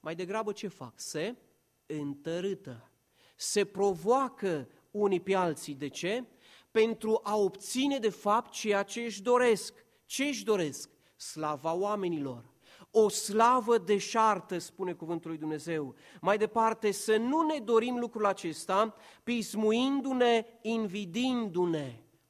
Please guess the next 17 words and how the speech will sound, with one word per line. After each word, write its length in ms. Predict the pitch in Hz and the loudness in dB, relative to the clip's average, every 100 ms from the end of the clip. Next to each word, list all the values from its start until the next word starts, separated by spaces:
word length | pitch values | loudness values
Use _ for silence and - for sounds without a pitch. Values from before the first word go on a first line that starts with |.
| - | -6
unii 280 | 185 180 | -2 -2
pe 140 | 160 170 | -2 -4
alții. 520 | 160 139 - 127 110 _ _ _ _ _ | -4 -6 -10 -18 -18 _ _ _ _ _
Invidia 840 | - 190 180 277 247 214 196 185 180 _ _ | -4 -2 -2 -4 -2 0 0 -2 -10 _ _
e 160 | - 180 | -8 -8
păcatul 560 | 180 175 214 220 202 185 | -6 -6 -2 -4 -2 -4
acela 600 | 165 202 185 160 147 139 _ _ _ _ 113 113 | -2 -4 -2 -2 -4 -8 _ _ _ _ -20 -2
de 160 | 175 | 2
a 140 | 180 175 | 2 0
dori 880 | 147 175 175 214 214 208 175 - _ _ _ _ _ _ | 0 0 0 -2 -4 -6 -10 -16 _ _ _ _ _ _
un 240 | 170 180 190 | -2 -2 0
lucru 340 | 233 233 202 | -4 -2 -4
ce 200 | 185 196 | -4 -4
aparține 600 | 175 180 170 - 214 196 | -4 -4 -6 -8 -10 -8
de 120 | 160 | -8
fapt 380 | 160 185 170 - | -10 -8 -10 -12
altuia. 680 | - 165 143 - 127 113 - | -8 -6 -6 -8 -16 -16 -20